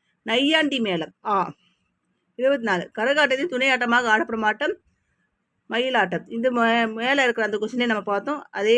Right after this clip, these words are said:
கொஸ்டின் இங்க கீழே கேட்டிருக்காங்க, பார்த்துக்கோங்க. இருபத்தஞ்சு, மாலவன் குன்றம்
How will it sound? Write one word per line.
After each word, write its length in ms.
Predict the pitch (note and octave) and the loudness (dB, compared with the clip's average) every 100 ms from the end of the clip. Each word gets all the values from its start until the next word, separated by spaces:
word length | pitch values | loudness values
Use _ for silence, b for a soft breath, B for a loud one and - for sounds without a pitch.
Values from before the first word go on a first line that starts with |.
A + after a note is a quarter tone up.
| B3 | 2
கொஸ்டின் 340 | A3+ G#3 B3+ | -2 -6 -4
இங்க 120 | G#3+ | -6
கீழே 220 | G3 G#3+ G3 | -4 -4 -4
கேட்டிருக்காங்க, 420 | F#3+ F3+ G3 B3 | -4 -4 -6 -4
பார்த்துக்கோங்க. 400 | F3 F3 D#3+ D3 E3+ - _ _ _ _ _ | -4 -6 -10 -16 -18 -20 _ _ _ _ _
இருபத்தஞ்சு, 500 | C#4+ D4+ B3+ A3 F3+ - _ | -6 -4 -2 -4 -6 -12 _
மாலவன் 500 | A#3 C4+ D#4+ D#4 D#4 - | -6 -2 0 -2 -6 -12
குன்றம் 480 | A#3+ B3 A#3+ C4+ | -10 -6 -2 -2